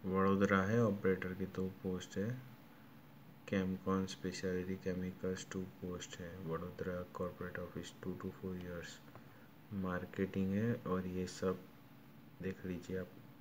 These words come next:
पूरी की पूरी detail है, तो आप यहाँ देख सकते हैं, ठीक है। यहाँ और एचआर का न-, mobile number भी दिया हुआ है, तो आप अपने हिसाब से call भी कर सकते हैं, या तो उनको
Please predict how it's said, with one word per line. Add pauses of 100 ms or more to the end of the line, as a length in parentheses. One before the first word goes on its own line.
पूरी
की
पूरी
detail
है, (600)
तो
आप
यहाँ
देख
सकते
हैं, (640)
ठीक
है। (1300)
यहाँ
और
एचआर
का
न-, (960)
mobile
number
भी
दिया
हुआ
है,
तो
आप
अपने
हिसाब
से
call
भी
कर
सकते
हैं,
या
तो
उनको